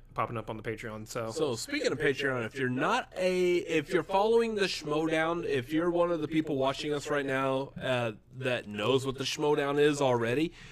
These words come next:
Speaker 2: go hop on their Patreon. These exhibition matches is what's keeping them alive for this season, which is, again,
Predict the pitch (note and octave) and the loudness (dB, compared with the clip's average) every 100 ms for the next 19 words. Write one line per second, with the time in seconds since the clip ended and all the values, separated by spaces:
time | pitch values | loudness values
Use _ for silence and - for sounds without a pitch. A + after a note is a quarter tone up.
0 | - - - - D3 D3 E3 D#3+ - D3 | -20 -20 -20 2 6 10 10 6 4 4
1 | C#3 D3 C#3 C3+ A2 - C3 B2 C3 A2+ | 4 2 2 0 -2 -2 -4 -2 -4 -4
2 | G#2 A#2+ C3+ - D3 C#3+ D#3 C3+ C#3 - | -4 -2 -2 -4 -8 -6 -2 0 0 -2
3 | C#3+ C3+ C3+ - D3+ B2 A2+ A#2 B2 - | -4 -2 -2 -2 -2 -2 -4 -2 -2 -4
4 | - D#3 F3 F3+ F#3 E3 B2+ A2+ A#2+ D3+ | -2 0 0 -2 0 0 0 0 0 0
5 | D3+ C#3 B2+ A#2+ A#2 B2+ A#2+ G#2+ A#2+ A#2+ | 0 -4 -2 -4 -4 -8 -8 -6 -6 -2
6 | B2 B2 C#3 B2 B2+ C#3 E3+ C#3+ C#3 | -2 0 0 -2 -4 -2 0 0 -2